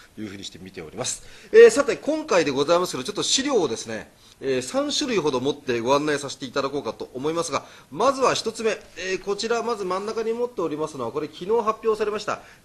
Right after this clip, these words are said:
十二月分のエフアールビーでの、おー、まあ、エフオーエムシーという言い方の方が正しいですね。えー、米国の連邦公開市場運営委員会におきます、えー、十二月の議事録が発表されました。で、こちらの中身、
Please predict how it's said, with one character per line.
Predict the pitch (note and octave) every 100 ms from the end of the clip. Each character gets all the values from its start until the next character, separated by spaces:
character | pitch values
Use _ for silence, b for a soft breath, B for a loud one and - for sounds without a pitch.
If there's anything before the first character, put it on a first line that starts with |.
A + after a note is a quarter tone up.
| A#2+
十 | D#3 B3+
二 | C4
月 | B3+ B3+ B3+
分 | A#3 G3
の | G#3 C3+
エ | D#3+
フ | D#3 A3+
ア | A#3
ー |
ル | A#3
ビ | G#3+ A3
ー |
で | E3
の、 | F3+
お | A#2+ - A#2 A#2 A2+ G#2+ G#2 G2 F#2+ F2+ -
ー、 |
ま | B2
あ、 | F#2
エ |
フ | A2+ G3+
オ | G3+
ー |
エ |
ム | G#3
シ | G3+ G#3
ー |
と | - G#2+
い |
う | G2
言 |
い | F#2+
方 | G#2 G2
の |
方 | F2
が | F#2+
正 | G2+
し |
い | F#2
で |
す | E2
ね。 | A#2 B B B
え | A2+
ー、 |
米 | A2+ C#3+
国 | A2+
の | G#2 G2
連 | C3
邦 | C#3+ E3 C3+ C#3
公 | C#3+
開 | C#3 B2+
市 | C3+
場 | C#3
運 | C#3 C3 C#3
営 |
委 | C3
員 | C3+
会 | - G#2
に |
お | F#2+
き | G2+
ま | A2+
す、 | - -
え | G#2+
ー、 | F#2+
十 | D3+ G#3+
二 | G#3+
月 | G#3 G3+
の | F#3 D#3+ - B B -
議 | A2+ D3
事 | G3
録 | G#3 G3+
が | F#3
発 | E3+ -
表 | F3+ E3+
さ |
れ | D#3+
ま | D#3+
し | -
た。 | D#3+
で、 | D#3
こ | F#3+
ち | G3 A3+
ら | B3
の | B3
中 | A#3 A#3
身、 | A#3 C#3+